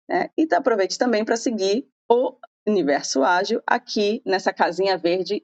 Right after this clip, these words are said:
em cima da tela. E eu quero lembrar todo mundo aqui que esse aqui é o nosso encontro de segunda-feira, onde a gente fala de sustentabilidade ágil, e o tema de hoje é aposentadoria, né? Então, a gente sempre busca,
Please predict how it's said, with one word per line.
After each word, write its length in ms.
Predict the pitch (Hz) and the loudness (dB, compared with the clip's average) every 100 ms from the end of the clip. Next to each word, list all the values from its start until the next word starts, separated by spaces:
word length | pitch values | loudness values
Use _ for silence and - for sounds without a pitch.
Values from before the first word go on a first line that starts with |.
| - | -4
em 120 | 202 | -6
cima 360 | 202 175 170 170 | -2 0 0 2
da 120 | 160 | 0
tela. 340 | - 143 131 _ - | 2 0 0 _ -2
E 60 | 214 | 0
eu 100 | 180 | 2
quero 220 | 160 160 | 2 2
lembrar 260 | 170 160 | 2 0
todo 280 | 156 175 170 | 2 -2 0
mundo 180 | 196 196 | 0 0
aqui 460 | 202 - 240 285 - _ _ | -2 0 0 0 -4 _ _
que 80 | 214 | 0
esse 180 | 185 185 | 2 0
aqui 220 | - 190 | 0 0
é 40 | |
o 40 | 185 | 2
nosso 340 | 175 - 170 - - | 0 0 -2 -4 -2
encontro 800 | 175 - 196 180 175 - 151 135 _ - | -2 0 0 2 0 0 0 -2 _ -10
de 180 | 165 226 | -2 -2
segunda-feira, 880 | - 175 160 156 175 - 185 185 190 | 0 0 2 4 2 2 2 2 0
onde 120 | 165 | 0
a 20 | |
gente 240 | 165 160 | -2 -2
fala 260 | - 156 151 | -2 0 0
de 200 | - - | -2 -6
sustentabilidade 1300 | - 359 - - 214 320 269 131 139 135 135 135 196 _ - | -4 -6 -2 -2 0 -2 -2 -2 0 0 0 -4 -10 _ -2
ágil, 460 | 170 165 170 196 233 _ - | 2 2 0 -2 -4 _ -4
e 200 | 214 - - | -2 -2 -2
o 80 | 349 | -2
tema 320 | 339 294 269 | 0 2 0
de 180 | 285 339 | 0 2
hoje 380 | 226 190 160 - 156 | 2 0 -2 -4 -4
é 120 | - _ | -4 _
aposentadoria, 1700 | 220 277 277 - 269 277 269 285 277 269 277 233 233 175 165 147 131 _ _ | 0 0 -2 -2 0 2 2 2 2 0 0 2 2 2 2 2 -2 _ _
né? 240 | - 180 208 _ - | -4 -2 -4 _ -2
Então, 200 | 208 240 _ _ _ _ - | -2 -2 _ _ _ _ -6
a 40 | |
gente 240 | 170 175 170 | -2 -2 0
sempre 320 | 202 208 208 | 0 0 -2
busca, 460 | 170 180 214 - | 0 -2 0 -2